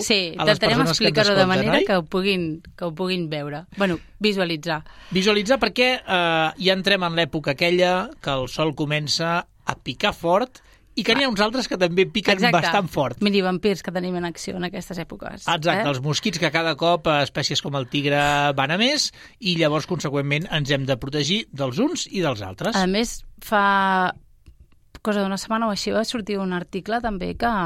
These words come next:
Speaker 1: torna a haver-hi molta contamin-, o sigui, molt contagi de virus del Zika i del dengue per la transmissió de mosquits, que són, són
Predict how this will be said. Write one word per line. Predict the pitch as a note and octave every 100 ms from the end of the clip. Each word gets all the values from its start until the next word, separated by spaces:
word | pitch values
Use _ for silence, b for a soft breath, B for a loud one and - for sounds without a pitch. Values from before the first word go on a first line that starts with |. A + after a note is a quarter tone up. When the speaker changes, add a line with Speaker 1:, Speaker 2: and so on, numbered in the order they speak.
| E3 E3+ -
Speaker 1:
torna | F#3+ G3
a |
haver-hi | F#3+ F3+ F3+
molta | F3+ E3+ F3+ E3 G3+
contamin-, | G3 F3 E3+ F3 E3 F3+
o | -
sigui, | - G3 F3+
molt | F#3+ F3+
contagi | G3 F#3 F#3 F#3+
de | F3+ F3
virus | F3+ F3 F#3 F#3 E3+ -
del | - E3+ E3+
Zika | - G#3 - - F#3+
i | F#3+
del | F#3 F3+
dengue | F3 G#3 C#4+ - -
per | E3+
la | E3 F3
transmissió | E3+ E3+ E3
de | G3+
mosquits, | F#3 - G#3 F#3 - - b b b b b -
que | F3
són, | - F3 E3+ F3+ F3+ - - - - -
són | - D#3 E3